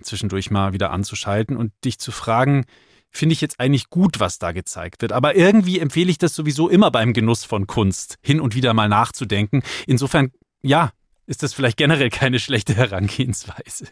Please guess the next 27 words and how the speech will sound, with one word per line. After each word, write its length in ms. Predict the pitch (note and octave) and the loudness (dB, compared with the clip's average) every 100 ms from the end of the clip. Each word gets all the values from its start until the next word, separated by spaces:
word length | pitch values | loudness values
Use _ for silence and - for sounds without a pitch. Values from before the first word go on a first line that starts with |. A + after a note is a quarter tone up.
| - | -10
<laughs> 160 | C3+ - | -10 -4
sich 120 | A#2 | -2
hin 120 | C#3 | 2
und 100 | C#3+ | 2
wieder 220 | C3+ C3 | 4 2
zu 140 | - B2+ | 2 -6
fragen, 360 | A#2 B2 B2+ B2 - A2 - | -2 0 2 -2 -6 -6 0
äh, 160 | A#2+ - - | 0 -2 -4
weil 140 | C3+ - - _ _ - | -4 -4 -12 _ _ 0
genau 200 | D#3 F#3 | 4 4
das 140 | E3+ | 2
Ding, 220 | A#3+ G3+ | 0 0
du 100 | - | 0
sagst 260 | C3 C3+ - | -2 -2 -4
Antikriegsfilm, 680 | C3+ C3 - F3+ - A#2 G2+ | -4 -4 -4 -6 0 -2 0
Apocalypse 560 | G#2+ - B2+ C3 A2+ - | -4 0 0 0 -2 -2
Now 180 | A#2+ B2+ | -2 -2
ist 100 | C#3 | -4
ein 40 | |
Antikriegsfilm. 720 | A#2+ A2+ - D#3+ - G2+ F#2+ - - - | -8 -8 -8 -8 -6 -6 -6 -8 -12 -10
Ich 120 | - | -2
glaube, 240 | E3+ E3 | 0 2
wenn 100 | D3 | 2
du 60 | C#3+ | 0
großer 260 | C#3+ C#3+ | 0 -4
Kriegsfan 600 | B2+ G#3+ - - C3 A2+ | -4 -6 -4 0 2 2
bist, 400 | F#2+ E2 - - | 0 -4 -8 -14